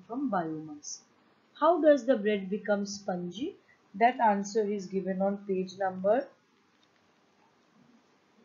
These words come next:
seventy-nine, production of bread, the first paragraph.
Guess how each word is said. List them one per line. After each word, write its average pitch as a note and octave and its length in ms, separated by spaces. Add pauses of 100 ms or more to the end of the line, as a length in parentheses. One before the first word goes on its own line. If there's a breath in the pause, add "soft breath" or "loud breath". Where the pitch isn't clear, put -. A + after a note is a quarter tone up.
(400)
seventy-nine, A3 1120 (600)
production A3+ 600
of G3 260
bread, G3+ 400 (840)
the A3+ 100 (100)
first C4 300
paragraph. D3 460